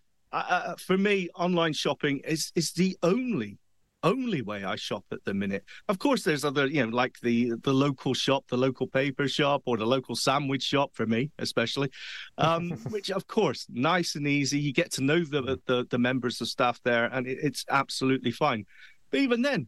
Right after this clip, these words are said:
Speaker 1: when it's throwing it down, you know what? I may jump on a, uh, a food delivery app and just get something delivered. Um, and, and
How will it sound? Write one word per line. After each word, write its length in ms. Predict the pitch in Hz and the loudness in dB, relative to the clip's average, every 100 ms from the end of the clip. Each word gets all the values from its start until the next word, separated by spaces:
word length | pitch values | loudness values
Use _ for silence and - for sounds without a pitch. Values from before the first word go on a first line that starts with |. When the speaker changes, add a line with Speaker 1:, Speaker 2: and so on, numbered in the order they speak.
| - | -4
Speaker 1:
when 160 | 269 233 | -2 0
it's 220 | 196 - | -2 -2
throwing 320 | 240 240 208 | 0 2 2
it 140 | 143 139 | 0 0
down, 420 | 139 208 247 240 | 2 2 -2 -4
you 100 | 240 | -2
know 140 | 240 240 | 0 2
what? 220 | 254 240 | 0 2
I 80 | 196 | 0
may 180 | 202 196 | 2 2
jump 300 | 190 185 180 | 2 0 0
on 160 | 175 | 2
a, 260 | 170 175 170 | 2 2 0
uh, 260 | - 160 165 | 0 0 0
a 60 | 180 | 0
food 340 | - 226 220 | 2 2 2
delivery 540 | 196 214 254 226 160 117 | 0 0 0 2 2 4
app 160 | 120 - | 2 -2
and 100 | 139 | -2
just 160 | 160 - | -2 0
get 160 | 139 | -2
something 240 | - 156 - | 0 0 0
delivered. 520 | 156 170 160 113 - - - - - - | 0 2 2 0 -2 -12 -20 -20 -8 0
Um, 400 | 175 180 185 - _ _ - | 0 0 -6 -14 _ _ -8
and, 100 | 170 - | -4 0
and 200 | 190 | 0